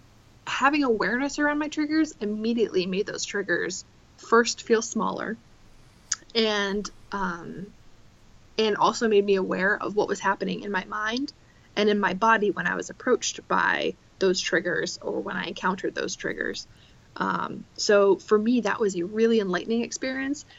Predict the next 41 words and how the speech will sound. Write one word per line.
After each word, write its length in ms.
And 120
it 80
was 140
one 300
that, 240
due 180
to 160
where 160
my 120
head 220
was 180
at, 220
I 100
could 200
never 340
have 180
done 200
in 140
a 60
self-guided 880
way. 320
Um, 220
so 160
really 280
having 340
this 280
external, 760
um, 360
sounding 560
board 380
and 180
somebody 320
who 120
is 140
trained 500
to 100
listen, 520
um, 280
and 260
really 360
listen 500